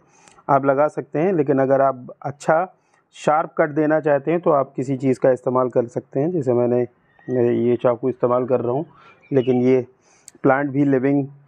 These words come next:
थिंग है, तो हम इस्तेमाल करने से पहले क्या करते हैं, थोड़ा सा इसको स्टरलाइज कर लेते हैं। इस लोहे के ऊपर जो बैक्टीरिया लगे हैं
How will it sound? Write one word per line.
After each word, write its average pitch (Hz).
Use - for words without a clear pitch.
थिंग 139
है, 131
तो 135
हम 127
इस्तेमाल 127
करने 123
से 135
पहले 120
क्या 120
करते 117
हैं, 139
थोड़ा 117
सा 127
इसको 120
स्टरलाइज 120
कर 107
लेते 117
हैं। 143
इस 120
लोहे 131
के 147
ऊपर 143
जो 139
बैक्टीरिया 127
लगे 120
हैं 156